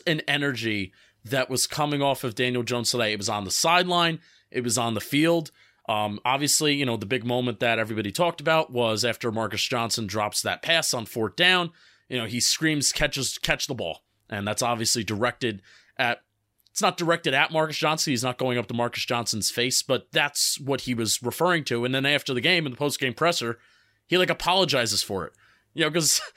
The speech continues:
<laughs> I, and I don't blame the beat reporters for asking this. They ask him about, "Hey, you, you know, you kinda got emotional, especially after that fourth down Marcus Johnson drop."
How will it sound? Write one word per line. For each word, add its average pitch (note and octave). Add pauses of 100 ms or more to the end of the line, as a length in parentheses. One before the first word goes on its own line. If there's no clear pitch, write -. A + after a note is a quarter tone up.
(160)
<laughs> -
I, F3
and E3+
I E3
don't E3
blame E3
the F3+
beat D#3
reporters D#3+
for C#3
asking D3+
this. C3+
They C3+
ask G#3
him C3+
about, A#2+
"Hey, G3+
you, B2
you C3+
know, C3
you C3
kinda G3+
got D3
emotional, C#3
especially C3+
after C3
that A#2+ (320)
fourth D3+
down C3+
Marcus C3
Johnson B2+
drop." D3